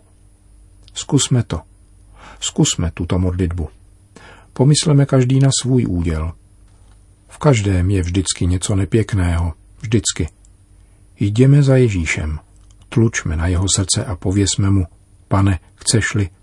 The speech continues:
můžeš mne uzdravit.“ Budeme to moci učinit, pokud před sebou vždycky budeme mít Ježíšovu tvář.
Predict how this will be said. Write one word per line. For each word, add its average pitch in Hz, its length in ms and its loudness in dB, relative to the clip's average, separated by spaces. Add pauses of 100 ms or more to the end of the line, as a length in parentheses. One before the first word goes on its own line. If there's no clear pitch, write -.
(180)
můžeš 113 400 2
mne 120 120 0
uzdravit.“ 85 500 -4 (1300)
Budeme 127 280 6
to 156 120 4
moci 147 260 6
učinit, 135 520 2
pokud - 320 -2
před - 320 0
sebou 143 260 4
vždycky 113 500 -2
budeme 113 360 2
mít 110 320 0
Ježíšovu 107 560 -2
tvář. 90 600 -4